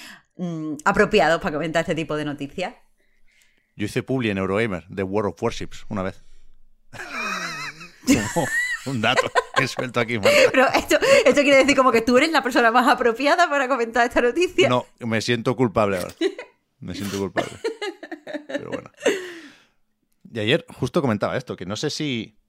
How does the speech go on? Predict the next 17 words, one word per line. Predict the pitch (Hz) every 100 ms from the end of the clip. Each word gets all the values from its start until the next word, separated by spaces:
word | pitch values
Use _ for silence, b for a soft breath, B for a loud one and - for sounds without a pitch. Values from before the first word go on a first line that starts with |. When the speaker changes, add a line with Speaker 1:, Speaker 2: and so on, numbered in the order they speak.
| _
Speaker 2:
ahora | 113 139
que | 143
sabemos | 131 123 131 104 - -
cómo | - 113 127
se | - 107
va | 117
a | 110
renovar | 104 101 117 113 -
PlayStation | 110 120 - 120 120 95
Plus | 120 123
en | 104 92
junio, | - 147 110 151 b b b b b
aquello | - - 107 85
del | 85
Spartacus, | - - - 120 - -
¿os | 85
acordáis? | 85 82 104 -